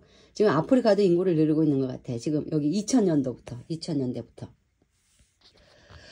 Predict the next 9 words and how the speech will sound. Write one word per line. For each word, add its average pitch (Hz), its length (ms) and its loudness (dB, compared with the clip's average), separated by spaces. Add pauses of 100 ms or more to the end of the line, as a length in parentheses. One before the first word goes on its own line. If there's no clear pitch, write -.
(380)
<clears throat> - 3750 -16
이제 156 100 -6
아시아는 175 540 0
이제 170 160 2
자존심을 170 540 0
지킬 156 340 -8
차례야. - 440 -8
<laughs> - 2250 -14
물론 196 240 2